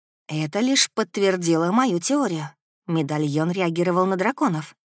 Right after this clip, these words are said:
на кого-то больше, на кого-то меньше. И, похоже, это было связано с их аурой.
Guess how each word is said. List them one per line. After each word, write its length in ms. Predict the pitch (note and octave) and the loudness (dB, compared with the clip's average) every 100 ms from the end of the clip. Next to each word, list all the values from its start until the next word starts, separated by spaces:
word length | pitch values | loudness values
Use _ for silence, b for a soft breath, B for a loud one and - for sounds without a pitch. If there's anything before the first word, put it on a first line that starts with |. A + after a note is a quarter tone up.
| - | -2
на 200 | F#3+ F3 | 0 0
кого-то 380 | F3 E3+ F3 | 0 0 0
больше, 420 | D3+ D3+ F#3 C4+ C4 _ | -2 -2 0 -2 -4 _
на 180 | A3 G3 | -2 0
кого-то 400 | F3+ F3+ F3+ G#3+ | 2 2 2 2
меньше. 460 | D4+ C#4 F3 D#3 D3 _ _ _ | 4 4 2 -2 -6 _ _ _
И, 100 | E3+ | -10
похоже, 540 | D#3 D3 - G3 F3 D3 _ - | -6 -6 -4 -4 -4 -6 _ -8
это 260 | F3 E3+ | -4 -2
было 280 | D#3+ D#3+ D#3+ | -2 0 2
связано 500 | D#3 G#3 C4+ C4+ A3+ | 0 2 2 2 2
с 120 | - | 0
их 140 | F3 - | -2 0
аурой. 480 | C#3+ C#3+ C#3+ - | 0 0 -4 -10